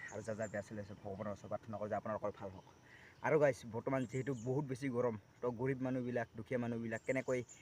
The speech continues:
ইমান গৰমত কষ্ট কৰি কেনেকৈ চলি আছে, কেনেকৈ কাম কৰি আছে,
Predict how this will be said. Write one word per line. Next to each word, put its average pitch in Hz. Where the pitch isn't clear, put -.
ইমান 131
গৰমত 120
কষ্ট -
কৰি 120
কেনেকৈ 123
চলি 120
আছে, 110
কেনেকৈ 123
কাম 120
কৰি 113
আছে, 107